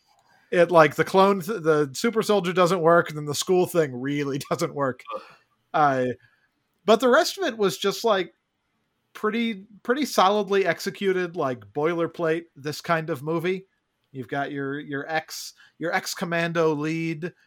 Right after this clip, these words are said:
Speaker 1: with the, uh, the young up-and-comer rookie type, his, uh, his buddy, who used to be Special Forces, played by, uh, played by, like, a nice schlubby character actor now. Uh, and they're,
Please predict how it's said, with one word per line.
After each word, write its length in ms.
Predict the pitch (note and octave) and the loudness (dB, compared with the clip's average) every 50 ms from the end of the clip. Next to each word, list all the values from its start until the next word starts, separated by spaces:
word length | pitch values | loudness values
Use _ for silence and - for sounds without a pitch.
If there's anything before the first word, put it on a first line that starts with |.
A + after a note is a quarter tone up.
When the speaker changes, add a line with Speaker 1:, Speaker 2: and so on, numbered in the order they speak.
| _ _ - | _ _ -10
Speaker 1:
with 260 | C3+ C3+ B2 - - | -8 -8 -8 -10 -16
the, 360 | B2 B2 C3+ C3 B2+ C3 C3+ | -10 -8 -6 -4 -4 -4 -4
uh, 260 | C3+ C3 B2+ B2+ B2+ B2 | -4 -2 -2 -4 -4 -4
the 140 | A2 C3 B2 | -6 -8 -6
young 500 | A#2 C3+ D#3 D3+ D#3 D#3 D3+ D3+ D3+ D#3 - - | -4 -2 -2 0 -2 -4 -6 -8 -10 -10 -8 -8
up-and-comer 680 | D#3+ - - D3+ C#3+ - - D#3+ D3+ D#3 D3+ D3 C#3+ | -8 -6 -6 -10 -10 -4 -4 -4 -2 -2 -4 -4 -2
rookie 300 | C3+ D3+ D3+ - D#3+ D3 | -2 -4 -4 -4 -8 -10
type, 420 | - - E3 D#3 D#3 E3 - _ - - _ _ _ _ _ _ _ _ _ | -4 0 2 2 2 0 -2 _ -18 -20 _ _ _ _ _ _ _ _ _
his, 420 | - C#3+ C#3 C3+ B2+ B2 A2 - C#3+ | -6 -4 -4 -4 -6 -8 -10 -10 -6
uh, 540 | C#3 B2+ B2 A#2+ A#2 A#2+ A#2+ A#2+ B2+ C3 B2 - _ _ _ _ _ _ _ _ _ _ | -4 -4 -4 -4 -4 -4 -6 -6 -8 -8 -10 -14 _ _ _ _ _ _ _ _ _ _
his 220 | - D#3 D3 B2 G#2+ | -6 -6 -6 -6 -4
buddy, 540 | G#2+ E3 E3+ F3+ F#3+ F#3 G3+ G3+ F3+ - _ _ _ _ | 0 0 2 2 2 0 -2 -4 -6 -10 _ _ _ _
who 140 | D3 C#3+ C#3 | -6 -6 -4
used 280 | D3 D#3+ E3+ E3 - - | -2 -2 -4 -4 -4 -6
to 80 | E3+ | -4
be 140 | D3+ E3+ D#3+ | -4 -4 -6
Special 360 | - - F3+ E3 - F3 D#3+ | -4 -2 -2 -2 0 -2 -4
Forces, 540 | - - E3+ E3 E3 - F3+ F3+ F#3 E3+ - | -2 0 0 0 0 0 -2 -6 -6 -8 -12
played 320 | - - D#3 D3 D3 C3+ B2+ | -6 -4 -4 -4 -4 -6 -6
by, 320 | D3 C3+ C3 C3 C3+ C3+ C#3 | -6 -4 -4 -4 -4 -4 -4
uh, 360 | C3+ C3 C3 C3+ C3+ C#3 C3+ - | -4 -4 -4 -4 -4 -6 -8 -8
played 240 | - D3+ C#3+ D3+ C#3 | -8 -6 -6 -6 -6
by, 140 | C#3+ C#3 C#3 | -6 -8 -6
like, 220 | C3+ C#3 C3+ C3+ | -4 -6 -6 -6
a 60 | C#3 C3 | -6 -8
nice 200 | C#3+ D3+ D3 - | -8 -8 -8 -8
schlubby 520 | - - - D3 D3 D3 C#3+ D3+ C#3 B2+ | -10 -10 -6 -6 -6 -4 -4 -4 -6 -6
character 440 | - - D#3 D#3 D#3 D3+ - E3+ D#3 D3+ | -2 -2 0 0 0 0 0 0 2 2
actor 320 | D#3 D#3 - - E3+ E3 | 0 0 -2 -4 -4 -4
now. 340 | D#3+ E3+ E3 F3 F3+ F#3 - _ _ _ _ _ _ _ _ _ _ _ _ _ - | -2 -2 -2 -2 -2 -4 -8 _ _ _ _ _ _ _ _ _ _ _ _ _ -8
Uh, 260 | D3+ C3+ C3 B2+ B2 A#2+ A#2+ A#2+ B2 | -6 -4 -4 -2 -2 -4 -4 -4 -6
and 180 | C3 B2 B2 B2 | -6 -8 -2 6
they're, 340 | B2+ B2+ B2+ B2+ B2+ A2+ | 8 10 10 10 8 4